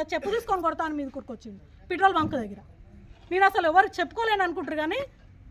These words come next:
నాకు చాలా అన్యాయం జరుగుతుంది. నేను ఎరకల దాన్ని, నాకు చాలా అన్యాయం జరుగుతుంది. మీరు నా పైన స్పందించి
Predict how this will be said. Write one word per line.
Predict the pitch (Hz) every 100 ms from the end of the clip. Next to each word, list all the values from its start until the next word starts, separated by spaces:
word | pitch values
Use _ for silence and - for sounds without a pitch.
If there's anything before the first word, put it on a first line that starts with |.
| - -
నాకు | 302 330
చాలా | 269 311 330
అన్యాయం | 320 320 349
జరుగుతుంది. | 302 277 262 240 254
నేను | 262
ఎరకల | 269 277 330
దాన్ని, | 285 277 254 302 - - - -
నాకు | 254 - 294
చాలా | 262 285
అన్యాయం | 254 269 277
జరుగుతుంది. | 254 240 247 233 262 - - - -
మీరు | 269
నా | 262 254
పైన | 262 254 262 349
స్పందించి | - 254 247 277 254